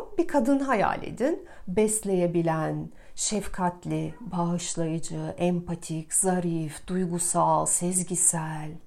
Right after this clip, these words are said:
alabilen, bu taraflarıyla kendini ortaya koyan bir kadın.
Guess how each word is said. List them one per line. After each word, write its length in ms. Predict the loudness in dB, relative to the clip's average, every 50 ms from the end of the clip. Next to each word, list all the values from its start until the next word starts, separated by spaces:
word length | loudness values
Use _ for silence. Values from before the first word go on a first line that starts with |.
| -18 -20 -18 -18 -18 -18 -16 -16 -8 -2
alabilen, 800 | -2 0 2 2 0 2 2 2 2 2 0 -2 -2 -4 -6 -6 -8 -10 -12 -16 -18 -18 -12 -6 -4
bu 80 | -4 -2
taraflarıyla 800 | 2 2 4 4 4 2 4 6 6 6 8 6 4 4 2 2
kendini 400 | 0 -2 0 0 2 2 2 2
ortaya 460 | 2 0 0 -2 -2 -2 -2 -2 -2
koyan 420 | -2 -4 -2 -2 -2 -4 -4 -6
bir 100 | -8 -10
kadın. 320 | -8 -8 -8 -8 -8 -10